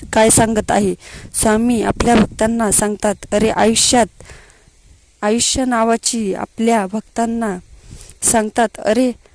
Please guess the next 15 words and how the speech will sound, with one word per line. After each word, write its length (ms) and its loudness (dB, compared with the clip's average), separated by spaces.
आयुष्य 460 2
नावाची 460 0
गोष्ट 320 -2
सगळ्यांसाठी 960 0
सारखी 400 -2
नसते. 420 -4
अरे 280 -2
आयुष्य 560 -2
नावाची 420 -2
गोष्ट 320 -2
सगळ्यांसाठी 840 0
सारखी 400 -6
नसते, 540 -4
पण 160 0
आयुष्यात 520 0